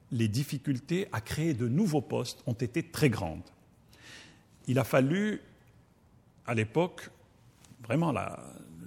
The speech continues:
la, la force de persuasion et le travail de Berndt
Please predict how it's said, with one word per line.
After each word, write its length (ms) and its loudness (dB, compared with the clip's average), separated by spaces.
la, 100 -12
la 120 -12
force 420 2
de 80 -2
persuasion 880 -2
et 600 -4
le 100 -8
travail 480 0
de 160 -4
Berndt 540 2